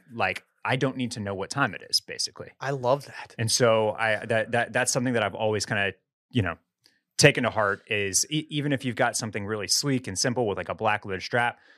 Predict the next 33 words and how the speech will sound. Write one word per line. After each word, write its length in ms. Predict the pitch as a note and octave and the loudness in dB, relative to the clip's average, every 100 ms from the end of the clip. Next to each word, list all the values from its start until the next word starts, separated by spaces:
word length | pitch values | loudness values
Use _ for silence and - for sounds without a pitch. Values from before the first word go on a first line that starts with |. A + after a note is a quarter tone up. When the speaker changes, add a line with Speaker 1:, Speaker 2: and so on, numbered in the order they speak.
| - | -10
Speaker 1:
it's 80 | A2+ | -4
just 100 | - | 2
like, 200 | C3 B2+ _ _ - | 2 2 _ _ 4
"You 80 | D#3+ | 6
don't 140 | F#3 | 8
need 140 | F#3 F#3+ | 6 0
it. 140 | - C3+ | -2 -4
We're 100 | C3 | 0
here 120 | D3 | 2
to 60 | |
have 120 | C3+ B2+ | 2 0
a 20 | |
good 160 | C3 C3+ | -2 0
time. 220 | C3+ C#3 | 0 0
We're 60 | A#2 | 0
here 80 | A2+ | -2
to 60 | |
party 460 | A2 - B2 B2+ B2 - | -2 0 0 0 -4 -4
till 380 | C3 A2 G2+ G2+ | 2 2 2 -2
however 580 | G#2+ G#2+ A#2+ B2 A#2+ A#2+ - B2+ | 0 2 2 2 -2 -6 -16 -10
late 340 | A2+ A#2+ B2 | -2 0 0
we 100 | B2+ | -2
want 280 | A#2 A#2+ A#2 | -2 -2 -2
to. 260 | D3 D#3+ F3+ _ _ - | -2 -2 -4 _ _ 4
And 260 | D3 C#3+ - _ - | 4 4 -12 _ 2
I 100 | D#3+ | 2
don't 100 | E3+ | 4
need 80 | E3+ | 2
to 80 | E3+ | 2
look 140 | E3+ | 0
at 60 | D3+ | 0
the 60 | |
time." 260 | E3 G3+ | -2 -2